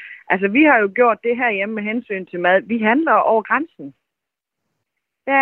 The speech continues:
er faktisk rigtig mange penge at spare. Ikke lige på kød, øh, men, øh, men alt andet. Og det har jo faktisk gjort, at vi ikke rigtig behøver at lave om på vores madbudget.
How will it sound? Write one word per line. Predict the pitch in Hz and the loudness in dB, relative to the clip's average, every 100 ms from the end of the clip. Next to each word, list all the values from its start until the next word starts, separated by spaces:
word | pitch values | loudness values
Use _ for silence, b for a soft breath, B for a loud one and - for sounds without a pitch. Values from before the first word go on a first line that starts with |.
| 254 214 | 4 2
er | 208 262 | 2 -2
faktisk | - 208 - | -4 -16 -4
rigtig | 247 262 220 | -4 -2 0
mange | 202 233 | 0 0
penge | 240 226 240 | 0 0 0
at | 254 _ | -6 _
spare. | - 220 226 - | -4 0 2 0
Ikke | - 285 | -6 -4
lige | 294 - | -6 -6
på | 220 | -10
kød, | - 262 330 - b b b b b - | -2 0 0 -8 b b b b b -4
øh, | 208 208 202 190 208 | 0 2 0 -4 -2
men, | 214 208 | -2 0
øh, | 196 190 185 - | 0 0 -2 -6
men | 208 214 220 | -4 -4 -2
alt | 302 294 - | -4 -4 -4
andet. | 220 277 240 156 b b b b 214 | -2 -2 -4 -8 b b b b -10
Og | 226 | -6
det | 277 | -4
har | 254 | 0
jo | 226 214 | -2 0
faktisk | 269 - 233 - | -4 -4 -14 0
gjort, | 277 214 | 2 2
at | 196 202 | 0 -4
vi | 247 _ _ _ _ _ _ _ | -6 _ _ _ _ _ _ _
ikke | 269 - - | -14 -12 -4
rigtig | 285 _ 226 190 | -4 _ -6 -2
behøver | 202 262 240 180 | 0 2 4 4
at | 175 | 4
lave | 185 190 | 2 2
om | 302 220 | 2 0
på | 160 | -8
vores | 151 156 - | -8 -8 -6
madbudget. | 170 185 - - 165 | -6 -6 -10 -6 -6